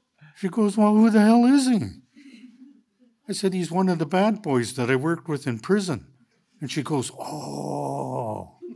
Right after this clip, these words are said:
he's a bad boy." I said, "Yeah, but he's good now." She says, "He's a good bad boy." And I said, "Yes."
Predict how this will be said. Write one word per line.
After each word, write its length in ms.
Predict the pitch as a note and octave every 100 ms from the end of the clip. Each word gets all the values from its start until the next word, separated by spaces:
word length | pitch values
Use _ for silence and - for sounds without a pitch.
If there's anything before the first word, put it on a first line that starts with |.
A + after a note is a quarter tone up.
| _ - _ _ _
he's 220 | - C#3 C3
a 60 |
bad 400 | G#2+ D3+ E3+ D#3+
boy." 440 | D#3+ C3+ A#2 F#2 _ _ _ _ -
I 40 |
said, 260 | B2+ C#3+ A#3
"Yeah, 440 | F3+ G#3 G#3+ D3+ - - -
but 100 | D#3
he's 160 | D#3+
good 400 | - G#3+ G#3+ F3+
now." 400 | F#3 D3+ A2+ F2+ - - D3 F3+ A3 - E4+ - D4 G#3+ G#3+ F#3 - - _ - _ _
She 60 | -
says, 260 | - D3
"He's 120 | C#3+ C#3+
a 40 |
good 280 | A3 G3+ E3+
bad 320 | G3 B3 G3+
boy." 300 | G3+ D3+ B2
And 100 | B2
I 40 |
said, 260 | C3 D3+ C3
"Yes." 540 | F#3+ A#3+ A3 F3 -